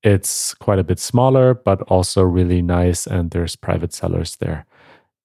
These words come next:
as well. And then also, if you're trying to buy a bicycle, a bike, um, you can go to one of the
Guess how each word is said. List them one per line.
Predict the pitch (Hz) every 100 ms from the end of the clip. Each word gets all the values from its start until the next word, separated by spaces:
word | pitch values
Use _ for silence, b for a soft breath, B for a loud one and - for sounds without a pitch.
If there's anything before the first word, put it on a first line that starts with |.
| -
as | 87 -
well. | 85 78 85 _ _ B B B B _
And | 117 113 110
then | 110 107 107 107 110 - _ _ _ _ _
also, | 131 147 - 104
if | -
you're | 110
trying | - 123 147
to | - 151
buy | 104 _ 104 107 -
a | 95 90 - _
bicycle, | - 135 147 127 - 95 131 -
a | 104
bike, | 90 107 107 110 - - b b b _ -
um, | 95 92 98
you | - 104
can | 101 110
go | 101 104
to | 104 113 110 101 104 -
one | 98 92 101 104
of | 104 90
the | - 98 95 95